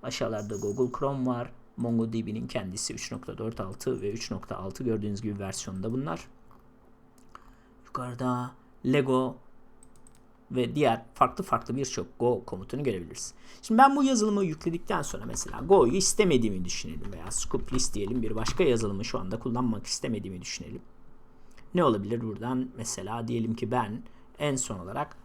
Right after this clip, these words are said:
Spot D L beta'yı kullanmaya karar vermedim. Yani bunu indirdim ama artık benim ihtiyacım olmadığını düşünüyorum. Scope uninstall komutun ismini kullandığım zaman benim için gidecek ve bu komutu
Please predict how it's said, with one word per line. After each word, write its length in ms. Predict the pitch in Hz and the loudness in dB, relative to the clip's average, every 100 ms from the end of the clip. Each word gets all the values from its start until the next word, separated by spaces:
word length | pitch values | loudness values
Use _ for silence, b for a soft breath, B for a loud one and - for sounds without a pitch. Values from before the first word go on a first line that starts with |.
| - | -12
Spot 460 | - - 220 214 - | 0 4 4 4 2
D 160 | 117 | 2
L 140 | 135 156 | 4 4
beta'yı 420 | 135 - 110 139 | 2 0 -2 -2
kullanmaya 680 | - 131 123 110 107 127 135 | 0 4 4 2 -2 -4 2
karar 340 | - 170 139 | 6 6 6
vermedim. 420 | 117 107 82 - | 2 -6 -8 -6
Yani 140 | 87 - | -2 -2
bunu 120 | 117 196 | 0 8
indirdim 640 | 226 214 165 113 - 202 | 12 12 12 8 0 -2
ama 220 | 190 180 | 0 6
artık 260 | 151 147 - | 4 4 -4
benim 280 | 151 165 127 - | -2 -2 -6 -6
ihtiyacım 520 | 170 - 151 143 151 | -6 2 2 2 0
olmadığını 420 | 147 131 98 92 | 0 0 0 -2
düşünüyorum. 480 | 90 - - - - - | -2 0 0 0 -4 -4
Scope 480 | - - - - - - - - | -2 0 0 0 -6 -10 -12 -2
uninstall 440 | 196 143 - 98 92 - - - - - - - - - - - | 0 0 -4 -4 -4 -6 -6 -8 -6 -8 -10 -14 -12 -12 -10 -6
komutun 320 | 208 117 135 | -4 -4 -4
ismini 320 | 127 - 117 | -6 -4 -4
kullandığım 520 | 117 123 113 110 156 123 | -4 -4 -2 -2 -2 -4
zaman 180 | - - - - - - - - - - - | -8 -14 -16 -14 -10 -8 -8 -10 -10 -12 -10
benim 160 | 190 | -10
için 220 | - - - - - - - - - - - - | -8 -6 -6 -8 -10 -12 -8 -8 -8 0 0 0
gidecek 400 | 131 139 - - - - | -2 0 -2 -6 -16 -2
ve 120 | 127 | -2
bu 80 | 139 | 0
komutu 440 | - 101 - 151 | -2 -4 -4 -6